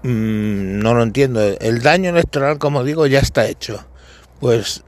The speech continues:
dimítelos si no dimiten. Césalos. Coge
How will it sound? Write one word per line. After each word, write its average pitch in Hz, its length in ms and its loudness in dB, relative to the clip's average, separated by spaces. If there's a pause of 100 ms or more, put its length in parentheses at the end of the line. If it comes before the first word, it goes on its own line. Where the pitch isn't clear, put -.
dimítelos 143 800 2
si 127 180 -6
no 123 140 0
dimiten. 107 540 -2 (840)
Césalos. - 880 0 (760)
Coge 180 420 -2